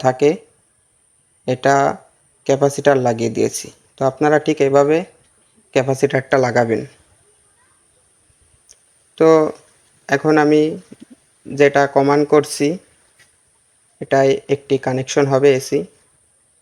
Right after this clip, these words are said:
এবং স্টার্টিংয়ের জন্য। তো আমি দেখেন টেস্ট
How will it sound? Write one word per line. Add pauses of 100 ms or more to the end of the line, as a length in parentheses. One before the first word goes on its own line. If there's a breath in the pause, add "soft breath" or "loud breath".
(800)
এবং (1040)
স্টার্টিংয়ের
জন্য। (2000)
তো (220)
আমি
দেখেন (200)
টেস্ট